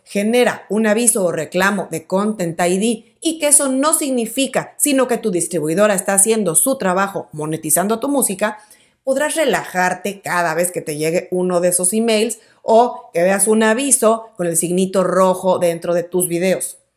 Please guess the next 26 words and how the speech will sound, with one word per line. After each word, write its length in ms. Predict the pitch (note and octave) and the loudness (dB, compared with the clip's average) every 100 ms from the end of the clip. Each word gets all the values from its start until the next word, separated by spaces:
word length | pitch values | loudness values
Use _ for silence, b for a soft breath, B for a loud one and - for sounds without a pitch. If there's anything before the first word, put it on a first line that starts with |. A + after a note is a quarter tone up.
| - | -8
De 160 | E3 | -6
cualquier 340 | - D#3 G3+ G3+ | -4 -4 -2 2
modo, 380 | G#3+ G#3 G#3+ B B | 2 2 0 B B
siempre 360 | - F#4+ F4+ F4+ | 0 0 0 -2
que 100 | D4 | -2
publiques 500 | C#4+ B3 A#3+ A3+ - | 0 0 2 0 0
un 280 | A#3+ A#3 A3 | 2 2 2
video, 460 | G3 E3+ E3 F#3 - b b | 2 2 2 0 -10 b b
te 120 | - D#3 | -8 0
lleguen 320 | F3 F3+ E3 | 2 2 0
o 80 | E3+ | 0
no 160 | F3+ | 0
emails, 500 | G#3 G3 F3 F#3 - - | 0 0 2 0 0 -2
es 140 | C#4+ | -2
muy 180 | D4 E4+ | -2 -2
recomendable 720 | E4 D#4+ C#4+ A#3+ G3 F#3 F3+ - | -2 -2 -2 0 2 0 -4 -4
ir 200 | G#3+ G#3 | 0 2
a 60 | G3 | 0
esta 220 | G3 G3+ | 0 0
sección 680 | F#3 F3 - A#3+ A#3 A3 A3 | 0 2 4 6 6 4 -2
que 100 | E3 | -6
te 120 | D3 | -6
mostré 400 | C3+ D3 F#3+ F#3+ | -8 -4 0 0
de 140 | D3+ | 0
YouTube 420 | F3 G#3 A3 A3 | -2 -4 -4 -2
Studio, 480 | - D4 B3 A3 A3+ | -2 -2 2 2 0